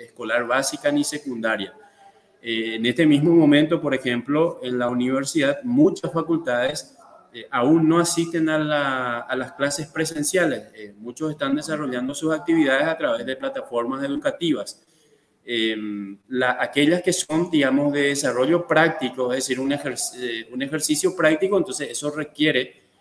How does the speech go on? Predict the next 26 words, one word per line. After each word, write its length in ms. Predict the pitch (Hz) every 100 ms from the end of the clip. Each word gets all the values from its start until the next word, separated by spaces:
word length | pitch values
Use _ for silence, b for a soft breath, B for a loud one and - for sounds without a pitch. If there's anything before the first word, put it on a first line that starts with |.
| b -
la 260 | 123 135
presencia 720 | 135 165 165 151 151 180 151 -
cada 400 | 135 143 151 -
tanto 580 | 123 143 160 170 - 123
de 100 | 127
los 180 | 131 139
estudiantes 540 | 156 160 139 143 165
y 80 | 175
docentes 520 | 180 - 123 123 135 -
en 160 | 123
las 120 | 120 -
aulas. 380 | 117 117 101 90 - -
Pero 320 | 151 185 226 - - _ -
la 180 | 117 110
gran 320 | 110 135 214
mayoría, 720 | 240 202 147 120 127 196 - b b b _ -
eh, 480 | 117 110 104 95 95
todavía 720 | - 147 143 123 127 147 147 127
están 360 | 127 123 117
implementando 920 | 127 127 139 131 - 107 113 123 131 113
la 300 | 113 110 117
tecnología 840 | 117 123 127 - 131 143 156 - 123
y 360 | 120 113 104
los 200 | 104 127
recursos 480 | 120 - 120 135 131
virtuales 680 | 139 139 117 117 135 -